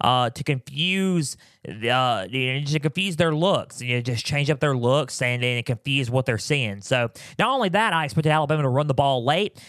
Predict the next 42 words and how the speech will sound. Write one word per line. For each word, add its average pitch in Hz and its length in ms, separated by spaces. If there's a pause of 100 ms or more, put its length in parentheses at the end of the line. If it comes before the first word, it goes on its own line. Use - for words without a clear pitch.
(200)
Uh, 143 240
they 151 160
did 165 320
run 233 140
the 208 40
ball, 220 300
but 131 220
not 165 340
well. 170 400
I 120 140
thought 180 320
the 143 200
Aggies 139 680 (360)
were, 139 420
and, 123 340
and 107 380
I 135 60
thought 160 260
it 135 80
was 151 140
over. 135 360
I 104 40
thought 117 200
Bama 135 300
was 131 140
gonna 131 160
end 139 180
up 131 100
losing 147 300
because 131 200
they, 131 120
they 127 140
stopped 160 260
the 156 80
run. 165 320
What 156 120
is - 60
Alabama 156 380
gonna 151 140
do 147 120
on 143 300
offense? - 420